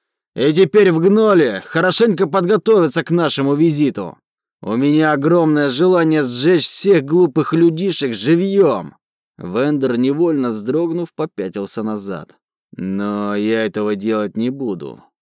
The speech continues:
выдержав паузу, произнес темный бог. «По крайней мере, ты, Вендер,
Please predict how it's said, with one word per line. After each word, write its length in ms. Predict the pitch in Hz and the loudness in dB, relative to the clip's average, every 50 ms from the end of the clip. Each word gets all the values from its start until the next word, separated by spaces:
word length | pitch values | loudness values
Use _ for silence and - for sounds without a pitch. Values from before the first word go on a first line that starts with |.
| _ _ _ _ _ _ _ _ _ _ - | _ _ _ _ _ _ _ _ _ _ -16
выдержав 720 | 98 95 101 104 95 92 98 90 82 90 92 90 - _ | -12 -8 -8 -8 -6 -6 -8 -10 -8 -12 -14 -14 -16 _
паузу, 400 | - 131 135 143 147 135 131 139 | -8 -6 -4 -4 -4 -6 -6 -10
произнес 540 | - 98 92 90 90 82 82 101 107 113 - | -10 -8 -8 -8 -8 -8 -8 -8 -8 -8 -10
темный 320 | _ - 101 101 104 107 | _ -10 -8 -6 -6 -6
бог. 480 | 104 98 95 92 82 78 - - _ _ _ _ _ _ _ | -8 -8 -8 -8 -8 -10 -12 -20 _ _ _ _ _ _ _
«По 140 | - 90 92 | -10 -8 -8
крайней 420 | 85 - 104 107 107 104 107 107 107 | -8 -6 -4 -4 -2 -2 -2 0 0
мере, 320 | 110 110 110 107 107 107 | 0 0 0 0 -2 -4
ты, 300 | 98 - - 147 143 135 | -6 -4 -4 -2 -2 0
Вендер, 540 | 123 113 107 101 95 92 87 80 - - | 0 0 -2 -2 -4 -6 -8 -10 -12 -14